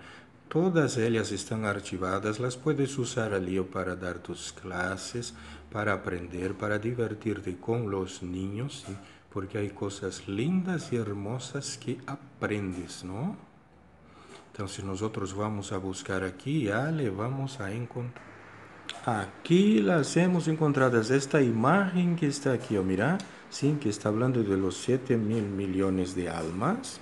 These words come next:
Sí, vamos a verlo, Alio. Ah, qué belleza, ¿no? Entonces vamos a abrir esta de aquí, oh. Ah, ali estás viendo, mira, toda la pizarra aquí, oh.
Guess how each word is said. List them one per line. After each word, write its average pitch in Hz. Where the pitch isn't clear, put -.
Sí, -
vamos 87
a 85
verlo, 95
Alio. 110
Ah, 87
qué 156
belleza, 127
¿no? 110
Entonces 98
vamos 120
a 120
abrir 104
esta 101
de 82
aquí, 87
oh. 190
Ah, 131
ali 104
estás 95
viendo, 135
mira, 92
toda 151
la 147
pizarra 135
aquí, 110
oh. 82